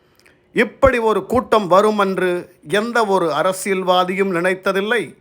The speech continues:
தே மு தி க தலைமை கழகமும் நினைத்திருக்க வாய்ப்பில்லை.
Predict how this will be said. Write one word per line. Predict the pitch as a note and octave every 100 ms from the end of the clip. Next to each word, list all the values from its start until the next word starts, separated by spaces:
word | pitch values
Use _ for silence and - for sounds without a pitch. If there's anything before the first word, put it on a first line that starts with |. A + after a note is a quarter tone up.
| _ _ _ _ _ _ -
தே | G#3
மு | G#3+ G#3 G#3
தி | - F#3+
க | D#3+ F#3 F3
தலைமை | F3 F3 G3+ G3+ F#3+
கழகமும் | F#3+ F3+ E3+ F3+ F3 -
நினைத்திருக்க | D#3+ F#3 D#3 F3 D#3+ - D3+
வாய்ப்பில்லை. | C#3 D#3 - C#3+ A#2+ D#2